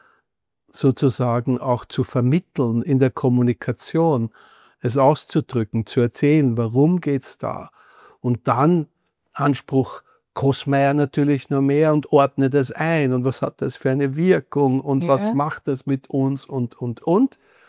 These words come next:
Speaker 1: Und das sind natürlich auch Fähigkeiten, die man einfach trainieren muss.
Speaker 2: Natürlich.
Speaker 1: Und wenn du das digital siehst, dass du das abfragst,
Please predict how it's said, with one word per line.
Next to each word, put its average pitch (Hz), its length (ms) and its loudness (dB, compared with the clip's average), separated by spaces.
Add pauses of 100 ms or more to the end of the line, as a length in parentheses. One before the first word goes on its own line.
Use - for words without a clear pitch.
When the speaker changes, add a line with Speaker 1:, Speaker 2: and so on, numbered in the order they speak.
(840)
Speaker 1:
Und 180 300 4 (240)
das 156 380 0
sind 196 180 6
natürlich 180 520 4
auch 147 120 2
Fähigkeiten, 156 1160 -2
die 151 340 -2
man 147 380 -2
einfach 123 520 -8
trainieren 202 580 -2
muss. - 540 -6 (420)
Speaker 2:
Natürlich. 165 680 4
Speaker 1:
Und 143 140 4
wenn 160 200 6
du 160 100 4
das 165 240 2
digital 143 640 0
siehst, 180 560 -2
dass 170 160 0
du 151 100 -4
das 139 260 2
abfragst, - 1080 -2